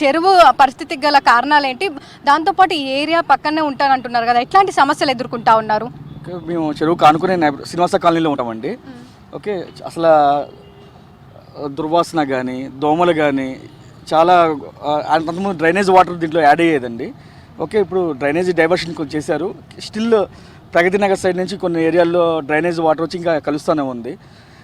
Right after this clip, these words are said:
Speaker 2: ఇక ఈ కాలనీ, అడ్జసెంట్ కాలనీలో మొత్తము ఈవినింగ్ సిక్స్ అయితే ప్రజలు బయటకు వచ్చి తిరిగే విధంగా అసలు లేదండి. పిల్లల్ని అయితే బయటికి పంపించే విధంగా లేదు. వేలల్లో కదండి, లక్షల్లో దోమలు.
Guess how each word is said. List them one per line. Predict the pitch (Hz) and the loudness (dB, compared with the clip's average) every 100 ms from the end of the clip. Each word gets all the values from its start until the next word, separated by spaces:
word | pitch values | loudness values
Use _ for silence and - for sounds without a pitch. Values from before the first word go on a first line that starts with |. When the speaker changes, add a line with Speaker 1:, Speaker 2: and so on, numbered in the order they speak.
| - - | -20 -14
Speaker 2:
ఇక | 190 | -10
ఈ | 208 | -6
కాలనీ, | - 175 202 | 4 4 4
అడ్జసెంట్ | 190 170 208 220 | 0 -2 0 0
కాలనీలో | - 185 202 196 | 4 4 4 0
మొత్తము | 175 175 - - 220 208 185 - - | -2 -4 -6 -2 0 0 -4 -8 -14
ఈవినింగ్ | 170 202 233 226 | -4 0 0 0
సిక్స్ | - 214 - | -4 -6 -2
అయితే | 190 196 202 185 - - - - | 0 2 0 0 -6 -18 -20 -6
ప్రజలు | 165 151 208 | -2 0 0
బయటకు | 180 165 180 190 | 2 0 0 0
వచ్చి | 190 190 | 0 -2
తిరిగే | 170 175 180 175 175 - - | -2 2 2 2 -2 -8 -12
విధంగా | 143 180 226 | -4 2 4
అసలు | 202 170 | 4 2
లేదండి. | 160 170 160 | -2 -2 -4
పిల్లల్ని | 156 170 196 196 | -4 0 0 0
అయితే | 185 208 226 - - - - | 0 -2 -4 -12 -20 -20 -4
బయటికి | 143 180 | -2 -2
పంపించే | 175 180 185 190 | -2 -2 0 0
విధంగా | 170 175 170 | 0 0 0
లేదు. | 147 131 156 214 - - - - - - | -2 -4 -8 -12 -20 -20 -20 -20 -18 -2
వేలల్లో | 151 214 240 | 2 4 4
కదండి, | 202 180 | 2 -2
లక్షల్లో | 165 147 - 220 226 | 0 0 2 2 4
దోమలు. | 196 175 185 170 | 4 4 4 0